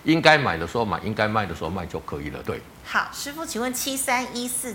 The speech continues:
Speaker 2: 的富-，呃，七三四一的富彩，不好意思。
Speaker 1: 好。
Speaker 2: 哎，富彩是？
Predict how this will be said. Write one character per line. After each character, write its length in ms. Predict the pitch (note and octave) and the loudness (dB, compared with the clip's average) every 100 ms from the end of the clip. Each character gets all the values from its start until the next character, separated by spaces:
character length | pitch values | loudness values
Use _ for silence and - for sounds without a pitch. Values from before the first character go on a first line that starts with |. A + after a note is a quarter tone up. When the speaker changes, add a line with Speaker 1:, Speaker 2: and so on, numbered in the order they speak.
| F#3+ | -2
Speaker 2:
的 200 | F3 E3 | -2 -2
富-， 200 | - - | -8 -6
呃， 120 | - A#3+ | 0 0
七 160 | D4+ | 2
三 160 | D4 D4 | 0 0
四 240 | D4 D4 | -2 -4
一 180 | B3 A#3+ | -4 -4
的 440 | A3+ G#3 F3 - - | 2 4 4 0 -6
富 180 | - A#3 | -6 -4
彩， 260 | G#3+ F#3+ - - | -2 -2 -2 -2
不 40 | |
好 120 | E3+ | -2
意 100 | F3+ | -4
思。 160 | F#3 - - - | -6 -10 -12 4
Speaker 1:
好。 380 | G2+ D3 - - - - - - - - - - - | 8 8 6 -4 -14 -20 -20 -20 -20 -20 -20 -20 -14
Speaker 2:
哎， 100 | A#3 C4 - - - - - - | -12 -12 -14 -20 -20 -20 -20 -14
富 120 | C#4+ | -12
彩 340 | C4 G#3+ E3+ D#3+ | -10 -8 -8 -8
是？ 640 | - G#3+ G3+ F#3+ F3+ E3 | -8 -8 -8 -8 -10 -12